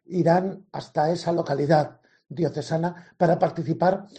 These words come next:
en una jornada de jóvenes con dinámicas pensadas para ellos, una oportunidad para reflexionar, para compartir la fe y, por supuesto, también una oportunidad para, de manera distendida, poder encontrar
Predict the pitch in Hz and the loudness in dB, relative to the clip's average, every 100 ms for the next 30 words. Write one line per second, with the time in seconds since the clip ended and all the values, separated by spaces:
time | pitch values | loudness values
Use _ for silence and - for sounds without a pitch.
0 | - 156 160 180 143 147 147 160 170 165 | -8 -4 -2 -4 -4 -6 -4 -2 0 -2
1 | - 160 143 131 - - 175 170 165 165 | 0 0 2 -6 -12 -10 -8 -4 -2 -2
2 | 180 202 196 196 - _ _ _ - 185 | -2 -2 -4 -4 -14 _ _ _ 0 0
3 | 160 175 170 190 - 170 170 175 160 - | 0 -4 -4 -4 -2 2 4 2 0 -6
4 | - 185 196 202 180 190 160 180 208 202 | -10 -6 -4 -6 -6 -4 0 2 2 -2
5 | _ _ _ 156 139 135 135 139 - 135 | _ _ _ -4 -4 -6 -8 -10 -8 -4
6 | 147 196 190 202 185 160 151 151 135 190 | 2 2 2 -2 -2 -4 -4 -4 -2 -2
7 | 202 160 131 175 202 208 - _ - 226 | -2 -2 -4 0 0 -2 -18 _ -8 -2
8 | 214 - 185 202 202 214 180 165 202 196 | -2 -4 -6 -6 -6 -6 -4 -2 -2 -4
9 | - _ _ - 202 202 196 - 160 156 | -12 _ _ -2 0 2 0 -2 -6 0
10 | 165 180 - _ - 160 151 151 - - | 0 -2 -12 _ -4 -2 -2 -6 -10 -12
11 | 135 143 175 202 156 190 - - 165 151 | -10 -2 0 2 0 -2 -4 -2 -4 0
12 | 220 165 123 - _ _ _ _ 170 156 | -2 -2 -4 -10 _ _ _ _ 0 4
13 | 185 180 - _ _ 175 175 165 175 170 | 4 2 -8 _ _ -8 -6 -4 -2 -2
14 | 160 | -4